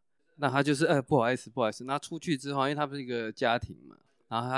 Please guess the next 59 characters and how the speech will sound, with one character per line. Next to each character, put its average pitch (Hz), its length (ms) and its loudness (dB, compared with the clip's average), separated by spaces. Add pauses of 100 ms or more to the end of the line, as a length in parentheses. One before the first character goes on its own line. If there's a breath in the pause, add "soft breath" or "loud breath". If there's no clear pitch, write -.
(120)
我 117 80 4
就 127 100 2
看 135 200 -2
到 131 100 -2
他 123 60 -6
好 117 160 6
像， 123 220 -6
哎， 117 220 -2
在 127 200 -2
门 110 240 -4
口 101 260 2
外 113 180 0
面， 110 160 -4
然 98 120 -4
后 107 80 -4
跟 117 200 -8
他 110 480 -6 (200)
先 117 280 0
生 113 280 0
就 113 100 -2
是 113 80 -4
在 117 140 6
讲， - 320 -14
他 98 200 -6
有 113 120 0
点 113 100 -2
小 92 220 -2
激 104 200 -8
动 101 240 -2
嘛。 69 140 -20
那 151 100 4
我 127 80 4
就 143 140 2
是， 147 140 0
当 143 160 6
然 123 100 2
是 147 80 2
我 131 140 6
讲 117 160 4
完 107 180 2
就 131 100 -4
是 131 200 -2
做 131 160 4
自 120 120 -4
己 113 60 2
的 92 100 2
事 101 240 -2
嘛， 98 160 -4
因 165 80 0
为 160 80 2 (320)
总 120 160 4
不 147 100 6
能 127 100 8
叫 139 120 4
他 139 300 4 (240)
去 - 140 0
厕 156 180 12
所 233 200 12
嘛， 202 120 12